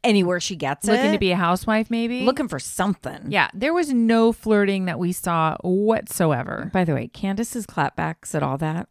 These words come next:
Speaker 1: uh, when she saw Deborah, she was like, "Yeah, I don't need to talk to that Muppet face." <laughs> I mean, she was
Speaker 2: But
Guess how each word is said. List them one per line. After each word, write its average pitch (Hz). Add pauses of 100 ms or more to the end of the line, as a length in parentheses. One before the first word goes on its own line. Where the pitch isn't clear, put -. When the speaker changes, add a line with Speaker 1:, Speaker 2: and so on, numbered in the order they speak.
Speaker 1:
uh, 156 (120)
when 160
she 185
saw 160 (140)
Deborah, 226 (160)
she -
was 190
like, 170 (560)
"Yeah, 190 (180)
I 220
don't 233
need 196
to 180
talk 160
to -
that 185
Muppet 143
face." -
<laughs> -
I 226
mean, 208
she -
was 240 (1120)
Speaker 2:
But -